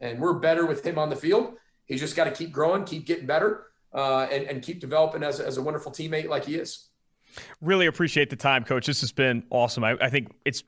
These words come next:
Speaker 2: awesome to see what you've done at Western Michigan and now at Minnesota. And a lot of that is the culture and the energy and the passion and the love that you have for this game and what you do with these players. And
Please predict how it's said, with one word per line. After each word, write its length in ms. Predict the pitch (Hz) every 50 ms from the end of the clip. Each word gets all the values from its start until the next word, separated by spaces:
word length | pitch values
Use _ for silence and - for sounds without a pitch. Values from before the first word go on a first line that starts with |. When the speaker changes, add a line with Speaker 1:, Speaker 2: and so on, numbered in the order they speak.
| - -
Speaker 2:
awesome 260 | 156 160 - 165 139
to 60 | 117
see 140 | - - 143
what 100 | 135 117
you've 100 | 135 113
done 140 | 143 143 139
at 60 | -
Western 260 | 135 131 - - 120
Michigan 280 | 123 123 - - 120 113
and 120 | 110 113
now 160 | 120 123 117
at 80 | - -
Minnesota. 420 | 117 113 107 - - 123 117 113
And 80 | 107 107
a 40 | 107
lot 200 | 113 120 131 131
of 80 | 120
that 160 | 127 131 -
is 100 | 120 113
the 100 | - 117
culture 560 | - - - 139 131 131 - - 127 113 107 -
and 340 | - 117 120 113 110 110 -
the 160 | - 117 -
energy 420 | 131 127 131 127 117 - 123 113
and 80 | 107 110
the 60 | 113
passion 540 | - - - 131 127 123 - - 127 107 -
and 120 | - 123
the 60 | 120 117
love 340 | 113 127 120 123 120 101 -
that 80 | 110 101
you 80 | 107
have 180 | 117 127 120 113
for 60 | -
this 160 | 101 - -
game 240 | - 135 123 117 113
and 100 | 110 110
what 140 | 117 139 -
you 80 | 123 113
do 100 | 131 123
with 120 | 117 -
these 140 | - 110 -
players. 400 | - 156 156 151 139 131 123 131
And 140 | 127 120